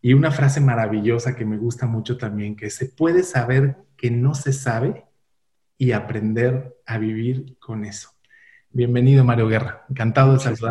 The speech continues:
Speaker 2: gracias.
Speaker 1: como siempre.
Speaker 2: Muchas gracias, querido David. Muchas gracias a todos los que nos ven, pero sobre todo, pues, por supuesto, muchas gracias a mi querida editorial Penguin Random House, a mi sello Aguilar, que, que le tengo mucho cariño. Y, pero sobre todo quiero, quiero agradecer, obviamente, a todos en la editorial, pero,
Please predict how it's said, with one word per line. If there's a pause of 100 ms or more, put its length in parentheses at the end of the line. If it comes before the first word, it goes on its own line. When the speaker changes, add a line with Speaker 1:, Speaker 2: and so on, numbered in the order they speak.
(180)
Speaker 2:
gracias.
Speaker 1:
como
siempre. (260)
Speaker 2:
Muchas
gracias,
querido
David.
Muchas
gracias
a
todos
los
que
nos
ven,
pero
sobre
todo,
pues,
por
supuesto,
muchas
gracias
a
mi
querida
editorial (480)
Penguin
Random
House,
a
mi
sello
Aguilar,
que,
que
le
tengo
mucho
cariño. (400)
Y,
pero
sobre
todo
quiero,
quiero
agradecer,
obviamente,
a
todos
en
la
editorial,
pero,